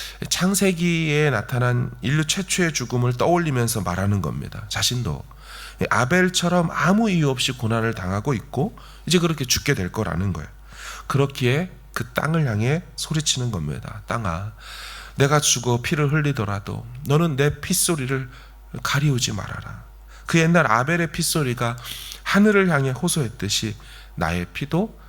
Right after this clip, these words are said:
하늘을 향해 소리치도록 너가 그냥 두어야 한다. 욥의 고통이 느껴지는 대목 아니겠습니까? "내가 죽더라도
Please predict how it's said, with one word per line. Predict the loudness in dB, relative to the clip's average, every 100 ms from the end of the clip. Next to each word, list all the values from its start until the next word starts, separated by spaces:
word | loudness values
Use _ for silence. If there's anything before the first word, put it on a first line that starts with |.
| -8
하늘을 | 0 2 4 4 2
향해 | 0 0 0 -2
소리치도록 | -4 -2 -2 -4 -4 -4 -4 -6 -16 -20 -6
너가 | -2 -2 -2
그냥 | -2 -4
두어야 | -4 -2 -2 -2
한다. | -4 -4 -6 -8 -14 -20 -20 -18 -16 -16 -6 0
욥의 | 2 4 2
고통이 | 0 0 4 4 4
느껴지는 | 2 0 0 0 0
대목 | 0 -2 -2 -4 -8
아니겠습니까? | -6 -4 -2 -4 -4 -8 -8 -12 -12 -18 -20 -20 -20 -20 -20 -20 -4
"내가 | -2 0
죽더라도 | -2 -8 -4 -2 -2 -2 -4 -6